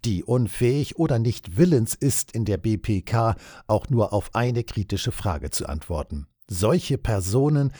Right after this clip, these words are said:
werden Staatssekretärin, was qualifiziert sie dafür, werden vom Steuerzahler großzügig versorgt und sind nicht in der Lage, einfachste Zusammenhänge zu erkennen.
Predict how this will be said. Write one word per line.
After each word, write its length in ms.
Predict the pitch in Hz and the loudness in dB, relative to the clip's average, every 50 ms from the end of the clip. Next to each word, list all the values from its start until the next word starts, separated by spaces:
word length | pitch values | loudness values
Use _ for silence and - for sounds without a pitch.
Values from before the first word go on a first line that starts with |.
| - - - | -18 -8 -2
werden 280 | 117 110 98 90 95 | 0 0 2 0 0
Staatssekretärin, 1300 | 90 - - - - 110 143 - - - - 95 - - 107 - - 107 101 98 98 90 98 92 87 - - - _ | 0 0 0 0 2 0 0 0 -2 -2 -4 -4 -4 -4 -6 -4 -2 0 0 0 2 2 0 0 0 -2 -6 -16 _
was 220 | - - - - | -6 -4 -4 -4
qualifiziert 680 | - - 85 82 82 - - 85 - - 110 147 151 - | -4 -6 -6 -6 -6 -6 -6 -8 -4 -2 -2 -2 -2 -2
sie 80 | 104 | -2
dafür, 440 | 92 92 87 - - 110 101 92 - - - - - - | -2 -2 -2 0 0 2 2 2 0 -4 -10 -20 -14 0
werden 260 | - 127 147 135 143 | 2 4 4 4 2
vom 200 | 135 - 135 127 | 0 0 0 0
Steuerzahler 800 | 123 - - - 180 180 185 165 123 - - - 120 123 120 107 | 0 0 0 2 2 4 4 2 2 0 0 0 0 2 2 0
großzügig 800 | 92 85 98 139 156 156 - - - - 131 117 104 104 95 - | 0 0 0 0 0 0 -2 -2 -2 -2 -2 0 0 -2 -4 -4
versorgt 500 | - 107 92 82 - 110 110 113 - - | -2 -2 -2 0 2 2 2 2 2 -2
und 140 | 101 95 82 | -4 -4 -4
sind 260 | - 98 82 78 - | -2 -2 -2 -2 0
nicht 300 | 110 110 110 104 - - | 0 0 0 0 -2 -6
in 100 | - 95 | -4 -2
der 140 | 90 90 85 | -2 0 0
Lage, 480 | 90 101 104 107 110 101 98 113 107 - - - - - - | 0 2 2 2 2 2 2 0 0 0 -2 -14 -20 -10 -4
einfachste 640 | - 113 120 113 - - 110 98 - - - 113 101 | -2 0 0 0 -2 -2 -2 -2 -2 -2 -2 -2 -2
Zusammenhänge 800 | - - 123 101 85 95 85 80 87 87 80 85 95 90 90 92 | 0 -2 -2 0 0 0 0 0 -2 -2 -2 0 0 0 0 -2
zu 160 | - - - | -4 -4 -4
erkennen. 480 | - 95 - - - 92 65 60 64 | -4 -6 -6 -4 -6 -6 -4 -6 -8